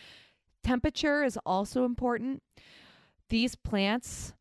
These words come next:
will like a bit warmer temperature. So as long as you keep your house about sixty degrees or so, they should be fine.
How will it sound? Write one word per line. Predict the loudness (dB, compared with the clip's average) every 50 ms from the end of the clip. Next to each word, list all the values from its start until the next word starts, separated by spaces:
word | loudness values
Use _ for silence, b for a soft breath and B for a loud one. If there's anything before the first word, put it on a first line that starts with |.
| _ _ _ _ _ -16 -12 -2 2
will | 4 6 6 6 4 2 0 -2 -6
like | -6 -4 -2 0 0 0 0 -2
a | -2
bit | 0 2 0 0 0
warmer | -2 -2 0 0 0 0 -2 -4
temperature. | -2 -2 -2 -2 -2 -4 -6 -4 -2 -2 -2 -2 -6 -10 _ -10
So | -4 0 2 2 2 2 0 -2
as | -4 -4 -2
long | 0 0 0 0 0
as | -2 -2 -2
you | -4 -6
keep | -4 -4 -6 -4 -2 -2
your | -2 -2 -2
house | -2 0 0 0 0 0 -2 -4 -6
about | -4 -4 -4 -4 -4
sixty | -4 -4 -4 -4 -4 -6 -6 -4
degrees | -2 -4 -2 -2 -2 0 0 0 0 0
or | -2 -2
so, | 0 0 2 2 2 2 2
they | 0 0
should | 0 0 0 -2 -2 -2
be | -4 -6
fine. | -6 -6 -6 -6 -6 -6 -4 -6 -6